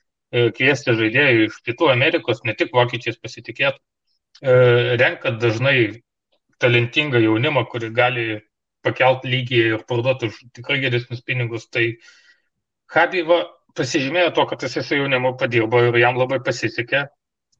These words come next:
s-, su juo ir Bayeris nusprendė, kad, nu, jisai tinkamas kandidatas vien dėl to, dėl savo patirties Vokietijai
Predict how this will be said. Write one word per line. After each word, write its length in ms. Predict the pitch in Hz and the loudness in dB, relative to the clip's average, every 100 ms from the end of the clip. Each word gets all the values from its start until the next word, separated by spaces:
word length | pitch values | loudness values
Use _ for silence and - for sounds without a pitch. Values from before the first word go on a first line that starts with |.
| - | -20
s-, 160 | - 135 | -14 -8
su 220 | 127 - 143 | -8 -2 2
juo 160 | 143 165 | 2 2
ir 280 | 139 127 123 | 4 4 4
Bayeris 460 | 117 131 131 131 147 | 4 6 6 4 0
nusprendė, 440 | 127 120 113 117 | -2 0 0 0
kad, 160 | 120 - - - _ | -2 -6 -16 -20 _
nu, 200 | 202 214 - _ | -8 -8 -8 _
jisai 260 | - 120 151 | -6 -2 0
tinkamas 360 | 185 180 175 - | 0 0 -2 0
kandidatas 500 | 165 165 123 120 127 | 0 2 2 0 -8
vien 160 | 139 139 | -8 -6
dėl 100 | 131 | 0
to, 100 | 127 | 0
dėl 160 | 120 117 | 0 -2
savo 200 | 131 127 | 0 0
patirties 520 | 131 123 113 131 123 123 | -2 -6 -4 0 0 0
Vokietijai 560 | 120 127 127 107 143 | -6 -4 0 0 0